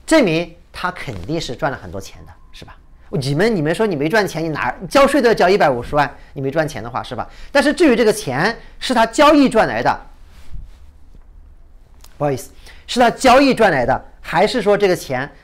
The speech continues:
是他通过卖书、通过培训来赚来的，咱们不得而知。但是呢，至少说他还是算比较成功的，不是一个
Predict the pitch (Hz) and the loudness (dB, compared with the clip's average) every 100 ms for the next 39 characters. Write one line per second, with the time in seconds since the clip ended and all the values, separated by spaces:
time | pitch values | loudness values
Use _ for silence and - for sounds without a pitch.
0 | - - 190 165 175 - - - 208 220 | -12 -6 -2 0 0 -2 -16 -4 -2 2
1 | 214 156 185 233 165 - 233 233 233 - | 2 2 2 0 0 -2 -4 -4 -4 -12
2 | - - - 180 185 - - 156 180 285 | -20 -14 -6 0 0 -2 -4 -4 -2 -4
3 | 123 113 113 - 160 113 90 92 - - | -4 -8 -10 -6 -2 -2 -4 -10 -12 -14
4 | - 107 127 - 160 127 120 123 139 143 | -10 -10 -4 -2 0 0 -2 -4 -8 -12
5 | - - - 226 196 156 - 311 180 110 | -12 -6 0 0 0 -6 -2 -2 0 -2
6 | 147 151 - - 175 170 - 180 160 151 | 0 -2 -4 -10 -8 -6 -8 -8 -4 -4
7 | 101 110 147 - 143 170 185 - - - | -4 -6 -4 -4 -8 -8 -8 -10 -16 -12
8 | - 175 226 294 143 143 151 - | -4 -2 0 -2 -2 0 0 0